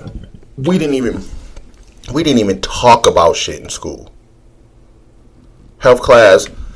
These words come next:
like I said before, health class dealt with disease,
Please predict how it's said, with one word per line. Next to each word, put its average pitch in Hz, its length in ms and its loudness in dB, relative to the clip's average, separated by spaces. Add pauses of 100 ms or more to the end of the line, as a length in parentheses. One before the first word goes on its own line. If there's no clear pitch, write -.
(180)
like 95 160 2
I 107 80 6
said 110 240 4
before, 110 300 2
health 95 260 0
class 92 300 2
dealt 95 300 2
with - 440 -6
disease, 117 680 -8